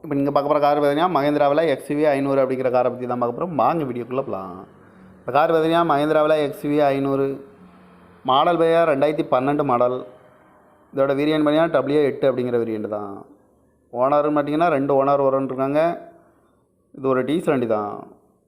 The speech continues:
கிலோமீட்டர் பார்த்தீங்கன்னா, ஒரு லட்சத்தி இருபத்தி ரெண்டாயிரத்தி நூற்றி தொண்ணூத்தொம்பது கிலோமீட்டர் ரன்னிங் ஆயிருக்கு. No service record தான்.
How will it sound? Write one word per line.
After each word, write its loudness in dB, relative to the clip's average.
கிலோமீட்டர் 2
பார்த்தீங்கன்னா, 2
ஒரு 0
லட்சத்தி -2
இருபத்தி 0
ரெண்டாயிரத்தி 0
நூற்றி -4
தொண்ணூத்தொம்பது -2
கிலோமீட்டர் -4
ரன்னிங் -2
ஆயிருக்கு. -4
No -4
service -6
record -8
தான். -14